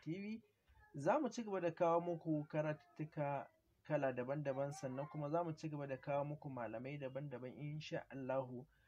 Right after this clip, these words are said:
waɗanda za ku yi musu tambayoyi su ba ku amsoshi. Sannan da ikon Allah muna sa rai insha Allahu mun kusa mu zo mu fara yin shi kai tsaye. In Allah ya so ya yarda da malamanmu daban-daban da su Malam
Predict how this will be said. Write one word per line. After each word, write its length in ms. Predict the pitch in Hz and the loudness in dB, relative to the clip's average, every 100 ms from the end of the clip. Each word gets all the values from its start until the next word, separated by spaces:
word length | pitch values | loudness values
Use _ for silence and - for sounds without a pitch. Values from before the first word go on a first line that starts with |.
| _ - | _ 0
waɗanda 340 | 202 240 190 170 | 2 2 2 4
za 180 | 180 175 | 4 4
ku 120 | 175 | 0
yi 40 | |
musu 180 | 165 156 | -2 -2
tambayoyi 460 | - 151 156 156 160 | -2 0 2 2 2
su 140 | 151 | -2
ba 240 | 135 135 139 | 2 2 2
ku 200 | 143 - | -4 -6
amsoshi. 560 | 120 127 120 113 120 117 _ _ _ - | -6 -8 -12 -12 -12 -16 _ _ _ -6
Sannan 320 | 214 220 254 | -2 0 0
da 60 | 220 | 0
ikon 320 | 262 262 226 | 0 2 2
Allah 280 | - 185 180 | 2 4 4
muna 280 | 180 175 160 | 4 2 2
sa 260 | - 165 156 | 4 4 4
rai 260 | 156 143 | 0 -2
insha 380 | 160 170 160 190 - | -4 -8 -2 -2 -2
Allahu 540 | 147 139 143 131 135 143 | 0 2 2 0 -4 -4
mun 140 | 165 | -4
kusa 260 | 165 160 165 | -4 -4 -2
mu 160 | 143 | -2
zo 160 | 139 143 | -4 -6
mu 140 | 135 | -8
fara 340 | - 143 143 139 | -4 -2 0 0
yin 140 | 139 | -4
shi 160 | - 123 | -10 -8
kai 160 | 151 | -6
tsaye. 440 | 139 107 123 202 269 _ _ _ _ | -6 -6 0 0 -2 _ _ _ _
In 100 | 160 165 | -2 0
Allah 220 | 170 160 | 2 4
ya 60 | 151 | 4
so 140 | - | 2
ya 80 | 156 | 0
yarda 240 | 143 143 143 | 0 0 0
da 100 | 139 | 0
malamanmu 800 | 131 127 127 147 147 143 143 131 | 0 -2 -2 -2 -2 -4 -6 -4
daban-daban 640 | 127 131 143 131 123 139 | -4 -4 -6 -6 -6 -6
da 80 | 131 | -8
su 160 | 123 139 | -8 -6
Malam 560 | 143 147 147 135 120 | -2 0 0 -4 -8